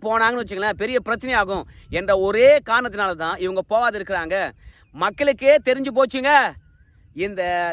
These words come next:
திமுகவுடைய தவறான செயலை தான் இந்த உயிரிழப்பு நடந்ததுன்னு சொல்லிப்புட்டு.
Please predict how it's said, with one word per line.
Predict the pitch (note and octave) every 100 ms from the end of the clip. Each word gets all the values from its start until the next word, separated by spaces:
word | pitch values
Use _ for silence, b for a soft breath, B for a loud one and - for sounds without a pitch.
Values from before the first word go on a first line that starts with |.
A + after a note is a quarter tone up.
| C3+
திமுகவுடைய | A#3 C#4+ C#4 B3+ A#3 A3 A3+ -
தவறான | G#3 B3+ C4
செயலை | A#3+ A#3 G#3
தான் | F#3+ A#3+ G#3
இந்த | G#3+
உயிரிழப்பு | G#3 A#3+ A#3+ A3 G#3
நடந்ததுன்னு | A3 A3 G#3+ G3+
சொல்லிப்புட்டு. | G3+ E3+ E3+